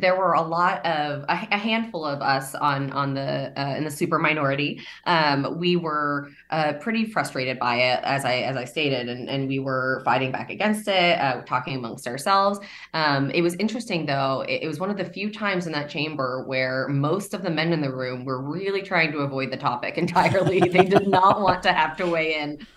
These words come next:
on what women wore in that chamber. Um, the amendment was offered by a woman, and the amendment to the amendment was offered by a woman. Um, the amendment to the amendment was offered by Representative Brenda Shields, um, who,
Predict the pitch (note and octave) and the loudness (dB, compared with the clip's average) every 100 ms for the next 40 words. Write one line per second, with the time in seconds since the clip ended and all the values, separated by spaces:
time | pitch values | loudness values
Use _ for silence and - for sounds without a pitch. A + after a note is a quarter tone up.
0 | - D#3 D3+ D3 D#3+ D#3+ D#3 D3+ D3 C#3+ | -4 0 2 6 6 4 0 2 2 2
1 | C3+ C3+ C3 A#2 - D3 C3+ C3 A#2+ A2+ | 2 0 -2 -6 -2 0 2 0 -2 -2
2 | - B2+ A#2+ A#2+ C3+ D3 D3 D3 D3 D3 | 0 -2 -2 -4 0 2 4 2 0 2
3 | C3 C#3 D#3 C#3 C3 B2+ C3 C#3 E3+ F#3+ | 2 2 -4 -2 0 0 -2 -2 -4 -2
4 | C3+ C3+ C3 C3 C3 C3+ C3+ B2+ - G3 | -2 0 -2 -2 -2 0 0 -2 -6 -4
5 | E3+ C#3+ A#2 F#2 - B2+ F#2 - - G2+ | 0 0 -2 -6 -6 -4 -4 -4 -4 -2
6 | F2 F#2+ E2 F2 C#3 - - - C#3+ C3 | -2 -4 -6 -8 -10 -16 -20 -6 0 0
7 | A#2 C#3+ E3+ F#3+ G3 - D#3+ D3+ A3+ A3 | 0 2 4 4 2 -2 -2 0 0 2
8 | D#3 D3 D#3 D3 C3+ C#3+ C#3 B2+ C3 C3 | 2 0 -4 -2 -2 -2 -2 -2 -2 -6
9 | C3+ B2 B2+ B2 B2+ B2+ C3+ - F#3 D#3+ | -6 -8 -6 -2 -4 -2 -6 -4 -2 -2
10 | D3 - - C#3 C3 C3+ C3+ D3 C#3 C3+ | -2 -8 -2 0 2 -2 -4 -2 0 0